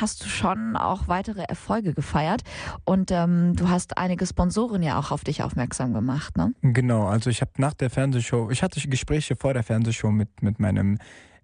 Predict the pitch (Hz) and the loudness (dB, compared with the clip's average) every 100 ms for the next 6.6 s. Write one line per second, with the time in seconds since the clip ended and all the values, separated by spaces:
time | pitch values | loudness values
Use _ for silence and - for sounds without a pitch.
0 | - 117 - 110 - 117 107 104 90 - | -2 0 2 -2 0 0 2 0 -2 -10
1 | - - _ - - 107 101 113 - - | -20 -20 _ -8 0 2 2 -2 -8 -12
2 | - 110 95 90 98 - - 220 - 101 | -4 0 2 2 -2 -8 -18 -16 -4 0
3 | 110 - 113 110 - - 101 107 104 110 | 0 2 2 2 0 -2 0 2 2 2
4 | 110 104 98 113 107 - - 113 107 - | 0 0 2 2 0 -2 -2 0 2 0
5 | 113 - 110 120 175 160 156 _ _ _ | -2 0 0 0 0 -2 -4 _ _ _
6 | _ - 107 101 98 104 | _ 2 4 4 2 -2